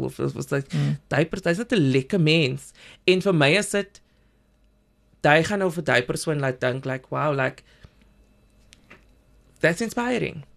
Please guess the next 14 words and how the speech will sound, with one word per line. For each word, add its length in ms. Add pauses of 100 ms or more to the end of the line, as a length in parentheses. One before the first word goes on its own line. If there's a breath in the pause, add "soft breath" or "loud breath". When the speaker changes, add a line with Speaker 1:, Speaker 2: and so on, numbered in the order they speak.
(200)
Speaker 2:
Ja. 240
Speaker 1:
It's, 80
it's, 120
it's 120
something 340
small. 540
I 40
think 260
we, 340
we, 280
we 180
tend 320
to 320 (800 soft breath)
forget 640